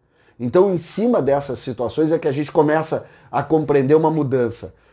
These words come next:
O Grêmio muda o procedimento. Por isso, atenção nos jogos da base, atenção nos jogos da transição ou nos treinos da transição, pra que o Grêmio reponha assim.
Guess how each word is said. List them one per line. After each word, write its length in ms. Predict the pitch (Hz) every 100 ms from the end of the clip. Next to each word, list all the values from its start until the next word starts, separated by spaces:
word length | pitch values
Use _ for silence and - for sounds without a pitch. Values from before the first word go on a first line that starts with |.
| _
O 100 | -
Grêmio 360 | 117 156 190 196
muda 400 | 180 180 220 185
o 100 | 180
procedimento. 760 | 190 175 185 170 175 120 101 _
Por 140 | 156
isso, 400 | 180 247 - 123 - _
atenção 680 | 156 160 226 214 - 240 190
nos 140 | 127
jogos 280 | 117 113 107
da 120 | 104
base, 320 | 98 101 101 - _
atenção 760 | - 156 196 196 180 - 202 202
nos 160 | 151 120
jogos 280 | 127 123
da 100 | 113
transição 600 | 110 113 117 107 - 123 120
ou 80 |
nos 180 | 117 113
treinos 320 | - 120 113
da 100 | 104
transição, 600 | 101 110 110 90 120 117 - _ _ -
pra 140 | 143
que 120 | 135
o 40 | 139
Grêmio 300 | 123 135 131
reponha 520 | 120 123 127 131 131
assim. 400 | 120 - 107 98